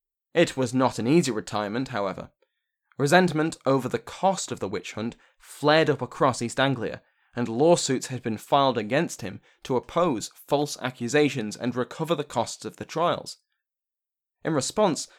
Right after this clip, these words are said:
to the growing fallout of his short career, Stern penned a follow-up to Hopkins' tiny treatise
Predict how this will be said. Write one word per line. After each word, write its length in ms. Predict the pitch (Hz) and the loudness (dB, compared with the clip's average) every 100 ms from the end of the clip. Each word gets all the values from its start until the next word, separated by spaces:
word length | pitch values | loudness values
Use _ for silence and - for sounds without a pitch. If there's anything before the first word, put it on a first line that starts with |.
| - | -8
to 80 | - | -4
the 80 | 113 | -4
growing 580 | 120 117 139 143 120 | 0 4 6 6 2
fallout 540 | - 131 131 113 117 113 | 0 4 6 6 2 -2
of 80 | 104 | -8
his 120 | 98 | -8
short 440 | - 110 107 - | -6 -4 -4 -4
career, 420 | 101 117 143 117 - _ - | -4 0 2 2 -2 _ -14
Stern 420 | - 196 202 185 | -2 2 4 2
penned 300 | - 143 139 | 2 2 2
a 20 | |
follow-up 540 | - - 233 107 - _ _ | -2 2 4 4 0 _ _
to 100 | 104 | -10
Hopkins' 560 | - 113 - 120 117 117 | -4 -6 -4 -4 -4 -6
tiny 480 | - - 113 110 98 | -8 -6 -4 -4 -6
treatise 580 | - 123 92 - - | -6 -6 -6 -12 -16